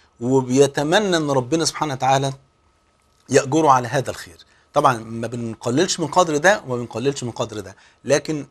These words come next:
أكيد الأجر بتاع دوت أكبر من دوت، لأن القدر على، الأجر على قدر الإيه؟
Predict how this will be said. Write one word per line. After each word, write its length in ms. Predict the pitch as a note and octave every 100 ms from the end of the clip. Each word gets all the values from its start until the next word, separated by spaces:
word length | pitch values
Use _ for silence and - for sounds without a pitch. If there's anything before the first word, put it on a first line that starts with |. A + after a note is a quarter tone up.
| _
أكيد 420 | A2+ A2 F#3+ A#3+ F3+
الأجر 400 | E3+ G3 E3+ C#3+
بتاع 240 | - C3
دوت 340 | C#3+ D#3+ -
أكبر 240 | G#3 F#3+ G3
من 120 | F3+
دوت، 280 | A#3+ F3 -
لأن 160 | C#3
القدر 400 | A#2+ - F3 D#3
على، 300 | C3 C3 B2
الأجر 420 | B2 A#2 E3+ D#3 C3+
على 180 | B2
قدر 280 | A#2+ E3+ C#3
الإيه؟ 380 | B2+ A#2+ D3+